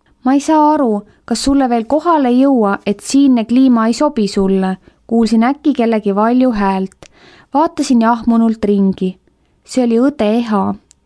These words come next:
Ta pani käed puusa ja silmitses mind. "Miks peaksin oma kodu hülgama?" mõtlesin. "Sa peaksid siia elama tulema," rääkis Fiorenza alati, kui Roomas olin.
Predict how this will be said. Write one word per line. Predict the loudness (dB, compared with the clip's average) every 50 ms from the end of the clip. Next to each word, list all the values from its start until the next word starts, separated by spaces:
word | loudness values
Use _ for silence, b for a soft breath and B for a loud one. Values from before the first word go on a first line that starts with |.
| _ -8
Ta | -6 -2
pani | 0 2 2 2 0
käed | 0 0 0 0 0 -2 _ _ -4
puusa | -2 0 2 2 0 0 -2 -4 -4 -4 b b b b b b b b -4
ja | -4
silmitses | -2 0 0 0 2 2 0 0 -2 -4 -6 -6 -4 -2
mind. | -2 -2 0 -2 -2 -4 -8 -14 _ _ _ _ _ _ _ _ _ b b b b b b b b -2
"Miks | -2 -2 -2 -4 -8
peaksin | -2 -2 -2 -2 -2 -4 -2 -2 0 2
oma | 2 0 0
kodu | 0 -2 -4 -2 -2 -2 0
hülgama?" | 0 0 0 0 0 -2 -2 -2 -4 -2 -2 -4 -4 -6 _ _ _ -4
mõtlesin. | -4 -4 -4 -6 -6 -6 -6 -4 -2 -2 -2 -2 -4 -6 _ _ _ _ _ _ _ _ _ _ _ _ _ _ _ _
"Sa | _ -8 -8 -2
peaksid | 0 0 0 -2 -4 -8 -14 -12
siia | -8 -2 0 2 2 2 2
elama | 0 0 0 0 0 -2 -2
tulema," | 0 0 0 0 2 0 0 0 -2 -4 b b b b b b
rääkis | -4 -4 -4 -2 -4 -8 -4 -2
Fiorenza | 0 0 0 2 2 2 2 2 2 0 0 2
alati, | 2 2 0 -2 -4 -4 -6 -2
kui | 0 0 0
Roomas | 2 2 0 0 0 0 -2 -2 -2 -2
olin. | -2 -2 -2 -2 -2 -4 -6